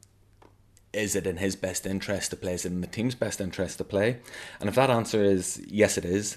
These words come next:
then it's about giving the manager as much of the pertinent information so that he can make a decision on whether this is going to affect his game plan.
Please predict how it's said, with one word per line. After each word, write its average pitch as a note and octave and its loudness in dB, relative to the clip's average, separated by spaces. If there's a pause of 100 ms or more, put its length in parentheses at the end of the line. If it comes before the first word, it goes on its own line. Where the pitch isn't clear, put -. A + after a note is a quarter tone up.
then G2 0
it's F#2 -4
about G#2 -4
giving A2+ 0 (100)
the G2+ 0
manager G2 0
as F#2 0
much G#2 0
of G2+ -2
the - -8
pertinent G2 -2
information G#2 0 (300)
so A2 2
that G#2 6
he B2 4
can F2+ -2 (760)
make G2+ 0
a - -2
decision F2+ -4
on F2 -4
whether F2 -2
this E2 -6
is E2 -6
going F2+ -4
to E2+ -2
affect - -6
his F2 -2
game E2+ -4
plan. A2+ -2